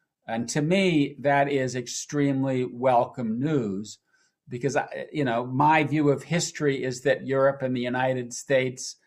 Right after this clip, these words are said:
Europe and North America have together helped the world move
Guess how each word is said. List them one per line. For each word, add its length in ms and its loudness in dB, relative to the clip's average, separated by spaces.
Europe 440 2
and 160 -4
North 320 0
America 880 0
have 300 -2
together 840 2
helped 640 0
the 80 0
world 520 2
move 440 0